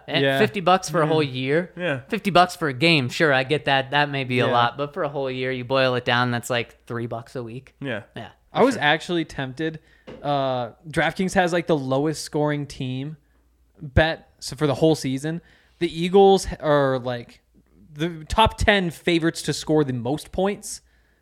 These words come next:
Speaker 2: And so they have crazy odds to be the lowest. And I actually considered that for a minute.
Speaker 1: Oh, they're in the top ten for most
Speaker 2: For
Speaker 1: points.
Speaker 2: most points. And so
Speaker 1: Ah.
Speaker 2: I was like, you flip
Speaker 1: Hmm.
Speaker 2: that around,
Speaker 1: Yeah.
Speaker 2: you get incredible odds just 'cause,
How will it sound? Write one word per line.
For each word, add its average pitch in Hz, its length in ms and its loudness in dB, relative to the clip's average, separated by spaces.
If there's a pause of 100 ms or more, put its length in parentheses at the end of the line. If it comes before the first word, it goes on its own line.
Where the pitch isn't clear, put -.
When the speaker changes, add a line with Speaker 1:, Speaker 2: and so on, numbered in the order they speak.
(160)
Speaker 2:
And 139 120 -12
so 156 80 0
they 165 80 6
have 151 100 0
crazy 180 460 0
odds 131 320 -2
to - 80 -14
be 131 80 -6
the 127 80 -6
lowest. 123 360 -6
And 123 80 -8
I 139 60 -4
actually 156 220 -8
considered 123 380 -10
that 101 180 -10
for 120 60 -14
a - 20 -14
minute. 107 120 -10
Speaker 1:
Oh, 165 120 0
they're 147 160 2
in 170 100 0
the 190 60 -4
top 120 280 -2
ten 127 220 -4
for 127 140 -8
most 135 320 -4
Speaker 2:
For 165 100 4
Speaker 1:
points. 127 120 -2
Speaker 2:
most 170 260 2
points. 151 220 -4
And 240 100 -2
so 180 80 4
Speaker 1:
Ah. - 20 6
Speaker 2:
I - 20 6
was 170 120 2
like, 160 120 0
you 359 160 2
flip 175 160 4
Speaker 1:
Hmm. 135 40 -2
Speaker 2:
that 156 160 2
around, 147 420 0
Speaker 1:
Yeah. 208 240 0
Speaker 2:
you 151 100 -2
get 180 120 2
incredible 165 440 0
odds 139 300 0
just 143 160 -8
'cause, 151 240 -4